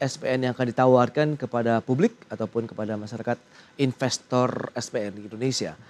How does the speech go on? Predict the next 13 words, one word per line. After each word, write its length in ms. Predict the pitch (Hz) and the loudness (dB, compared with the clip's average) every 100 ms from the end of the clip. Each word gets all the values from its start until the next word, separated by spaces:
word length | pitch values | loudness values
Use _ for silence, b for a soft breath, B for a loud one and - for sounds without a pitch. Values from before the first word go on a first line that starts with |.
| B B | B B
Yang 240 | 135 165 | 2 6
pertama 240 | 185 196 196 | 8 8 10
ada 80 | 180 | 10
obligasi 480 | 156 165 160 170 | 10 8 8 6
negara 320 | 156 147 151 147 | 6 8 8 6
retail 480 | 147 143 151 170 - | 6 8 8 6 2
ORI 480 | 123 131 131 143 143 | 4 6 6 6 8
dua 160 | 135 135 | 8 8
lima. 320 | 131 135 196 - _ - - | 6 4 2 -2 _ -20 -4
Tanggal 240 | 117 120 117 | 2 2 2
penawarannya 640 | 123 120 123 135 139 156 | 2 4 4 4 4 4
ini 320 | 170 139 156 127 | 4 4 6 6
adalah 240 | 143 151 | 6 4